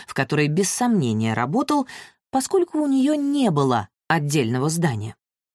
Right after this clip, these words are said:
Возможно, она представляла собой множество открытых ниш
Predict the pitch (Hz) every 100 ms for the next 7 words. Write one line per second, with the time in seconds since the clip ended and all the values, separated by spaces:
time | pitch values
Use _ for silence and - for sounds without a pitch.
0 | _ _ 185 202 170 165 156 220 269 226
1 | 220 - - 170 151 185 220 - 123 175
2 | 202 - - 180 208 285 294 277 226 208
3 | 185 202 214 185 - 147 147 247 -